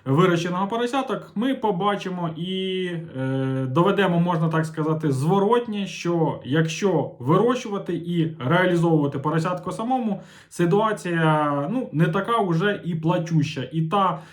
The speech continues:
якраз от обстановка, яка безпосередньо зараз, е, формується на нашому ринку, вона доволі штучна, ну і якраз от направлена на те, щоби,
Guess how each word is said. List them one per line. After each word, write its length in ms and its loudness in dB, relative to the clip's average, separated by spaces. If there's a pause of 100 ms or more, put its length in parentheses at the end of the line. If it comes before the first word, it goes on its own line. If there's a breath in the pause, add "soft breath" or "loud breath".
(220 loud breath)
якраз 400 2
от 200 0
обстановка, 920 0
яка 260 2
безпосередньо 720 2
зараз, 520 4
е, 520 2
формується 540 2
на 100 0
нашому 400 -2
ринку, 360 -2
вона 420 2
доволі 500 4
штучна, 840 0
ну 200 0
і 300 -6 (260)
якраз 440 -2
от 140 0
направлена 520 2
на 120 0
те, 240 -4
щоби, 600 4